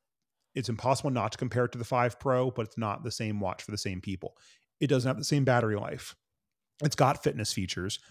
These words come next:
but it doesn't have all the same fitness features. Like, if you are looking for a fitness watch that is a smartwatch and you want, and, and you have an Android device,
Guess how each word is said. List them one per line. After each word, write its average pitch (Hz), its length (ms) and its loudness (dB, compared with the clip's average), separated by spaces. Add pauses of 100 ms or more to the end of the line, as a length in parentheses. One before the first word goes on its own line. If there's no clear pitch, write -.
but 143 80 2
it - 20 2
doesn't 131 120 -2
have 120 80 -4
all 107 240 -4
the 98 80 -10
same 95 200 -12
fitness - 280 -14
features. 104 300 -14
Like, 98 120 -6
if 104 160 -10
you 127 260 2
are 120 200 2
looking 117 260 -4
for 113 160 0
a 101 40 0
fitness - 460 -6
watch 110 280 -2
that 117 100 -2
is 101 120 -2
a 104 40 -2
smartwatch 95 720 -2 (500)
and 131 160 2
you 113 120 4
want, 110 320 2
and, 120 300 -2
and 117 120 0
you 104 80 4
have 107 160 4
an 127 80 6
Android 104 320 6
device, 85 400 -2